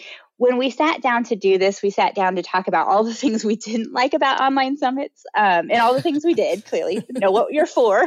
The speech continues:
Speaker 1: <laughs> Um, but one of the things that we were really clear on that we were for was that we were not gonna put out a single email, social media post,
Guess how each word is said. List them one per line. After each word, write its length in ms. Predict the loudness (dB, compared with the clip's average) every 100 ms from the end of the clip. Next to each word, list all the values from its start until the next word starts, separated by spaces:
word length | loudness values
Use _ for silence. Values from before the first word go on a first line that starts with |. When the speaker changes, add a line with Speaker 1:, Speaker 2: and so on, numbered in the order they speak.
| 0
Speaker 1:
<laughs> 40 | -4 -4 -8 -8 -6 -8 -8 -6 -4 -4 -2
Um, 380 | 2 2 0 -4 -10 -16 -16 -4
but 180 | -2 -2 -6 _ _ _ _ -4
one 240 | 0 2 2
of 60 | 0
the 100 | -2
things 300 | -4 -4 -4
that 140 | -4
we 140 | -2
were 180 | 0 0
really 400 | -2 -2 0 0
clear 300 | -2 -2 0 2
on 200 | 2 2
that 120 | 0
we 140 | 0
were 340 | 0 2 2 0
for 380 | -4 -2 0 0
was 160 | -2
that 140 | -6 -4
we 140 | -2
were 140 | 0
not 400 | -2 -2 -2 -4
gonna 160 | -6 -10
put 180 | -2 0
out 160 | 0
a 80 | -2
single 680 | -6 -16 -6 -2 0 0 -2 _ _
email, 420 | -2 0 2 0
social 380 | 0 -4 -2 -4
media 320 | -4 0 -2
post, 460 | -2 -2 -2 -2